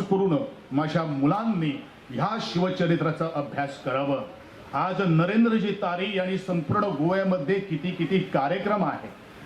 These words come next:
या छत्रपती शिवाजी महाराजांवरती, या संभाजी महाराजांवरती किंवा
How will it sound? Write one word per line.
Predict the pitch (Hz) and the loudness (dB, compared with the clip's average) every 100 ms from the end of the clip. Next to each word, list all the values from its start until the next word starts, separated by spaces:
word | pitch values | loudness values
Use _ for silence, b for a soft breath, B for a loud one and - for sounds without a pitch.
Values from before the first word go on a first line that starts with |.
| - - | -14 0
या | 180 240 233 | 2 2 -2
छत्रपती | 196 214 220 220 240 233 | -2 0 0 0 0 -2
शिवाजी | 208 202 208 190 | 0 0 2 2
महाराजांवरती, | 165 160 202 202 202 185 185 214 | 2 2 0 -2 -2 -2 -2 -2
या | 185 175 | -2 -2
संभाजी | 175 175 160 185 196 | -4 -2 -2 0 0
महाराजांवरती | 175 156 165 170 165 160 226 | 0 0 0 0 -2 -2 -2
किंवा | 220 196 214 | 0 0 0